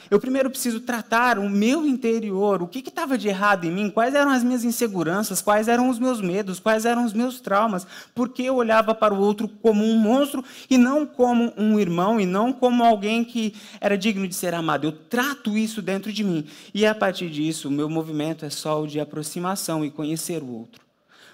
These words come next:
Bom, mas se vamos supor que o meu conflito não foi um conflito apenas latente, mas foi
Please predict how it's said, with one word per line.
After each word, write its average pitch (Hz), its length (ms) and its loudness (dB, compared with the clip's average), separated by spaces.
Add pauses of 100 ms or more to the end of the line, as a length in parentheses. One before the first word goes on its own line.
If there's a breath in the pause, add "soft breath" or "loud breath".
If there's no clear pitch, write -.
Bom, 175 160 6
mas 139 220 -2
se 190 400 -2
vamos 180 260 -2
supor 220 300 -2
que 226 100 -6
o - 20 -2
meu 202 120 -2
conflito 226 480 -4
não 240 160 0
foi 240 160 -4
um 226 80 -6
conflito 214 400 -4
apenas 196 340 -2
latente, 208 500 -4
mas 190 240 -8
foi 220 300 -2